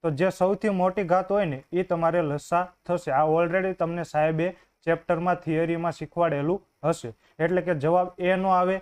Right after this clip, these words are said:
જવાબ બી નો આવે, કાં તો જવાબ સી આવે ને કાં તો જવાબ ડી આવે. હવે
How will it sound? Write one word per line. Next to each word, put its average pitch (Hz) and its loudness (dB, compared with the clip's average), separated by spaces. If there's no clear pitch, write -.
જવાબ 165 2
બી 202 4
નો 151 2
આવે, 165 0
કાં 175 0
તો 190 2
જવાબ 175 2
સી 196 0
આવે 160 2
ને 143 -4
કાં 151 0
તો 170 0
જવાબ 160 0
ડી 165 2
આવે. 117 -6
હવે 190 2